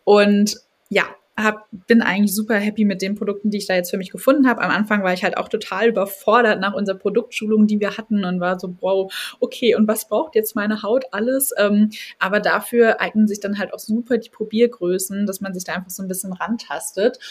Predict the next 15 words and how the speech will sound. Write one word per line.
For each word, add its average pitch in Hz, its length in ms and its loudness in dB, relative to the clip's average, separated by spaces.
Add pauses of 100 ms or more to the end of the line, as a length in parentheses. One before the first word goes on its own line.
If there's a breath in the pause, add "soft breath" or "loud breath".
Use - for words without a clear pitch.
(260 loud breath)
Und, 196 420 2
ähm, 185 300 0
genau, 180 200 -2
jetzt 170 240 -4
mit 190 140 -10
den 185 160 -4
Produkten, 190 760 -8
wie 180 120 -8
gesagt, 170 460 -6
wir 170 240 -2
verlinken 208 480 -2
das 180 120 -8
alles 185 320 0
nochmal, 175 540 -4 (400 loud breath)
ja, - 180 0